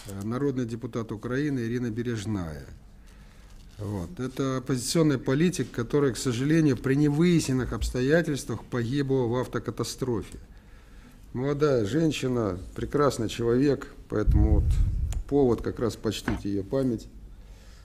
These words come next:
Вот. И я ещё хочу сказать, Лариса, вот смотри, ну, в истории Украины был случай, чтобы арестовали журналистку беременную на седьмом месяце, чтобы она родила в тюрьме?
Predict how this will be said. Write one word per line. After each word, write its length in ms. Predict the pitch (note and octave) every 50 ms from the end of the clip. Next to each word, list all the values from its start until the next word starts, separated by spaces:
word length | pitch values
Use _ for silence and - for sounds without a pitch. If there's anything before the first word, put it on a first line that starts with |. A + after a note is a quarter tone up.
| - - - - - - -
Вот. 360 | G2 G#2 G#2 F#2+ F#2 - -
И 60 | A#2+
я 260 | B2 B2+ C#3 D3+ D#3
ещё 240 | D3+ C#3+ - - E3
хочу 300 | C#3+ D3+ C#3 - - B2+
сказать, 580 | - - - B2+ A2 A2+ A#2 G#2+ F#2 - - - - - - - - F2+
Лариса, 580 | F2+ F2+ G2+ A2 A#2 A#2 A2+ F#2 E2 - G#2
вот 160 | G2 G#2 G2+ -
смотри, 440 | - B2+ C3 C3 D3+ D3+ C3+ A2
ну, 160 | F2 G2 A#2+ A2+
в 220 | F#2+ F#2+ A2+ C#3
истории 360 | B2+ - - - F3+ F3+ D#3+ D3
Украины 420 | C3+ - - D#3 D3 C3+ B2+ B2
был 220 | A2+ B2+ F#3+ A3 G#3
случай, 420 | - - F3 D#3+ C3+ A2+ A#2 A#2
чтобы 340 | A2 - - C#3 B2+ B2+ C3+
арестовали 560 | C3 C#3 C3+ - - D3 D3 D3 C#3 C3 B2
журналистку 640 | A2+ A#2 C3 C3 C3 D3+ E3+ G3+ A3+ G3 - - C#3
беременную 600 | B2 B2+ C#3+ C3+ C3 A2+ G2+ F#2+ F#2 F2+ F2+ F#2
на 120 | G#2 A2
седьмом 340 | A2 B2+ B2+ B2+ C3 C3 A#2+
месяце, 440 | A#2+ A2+ G2+ D#2+ - - - - G2
чтобы 240 | - - D3 D3+ E3
она 140 | D#3+ E3 D#3+
родила 440 | E3 D#3+ D#3 F3 F3 D#3+ C3+ G#2+
в 80 | F#2 -
тюрьме? 380 | - C#3+ C3+ C3 A2+ F2 D2+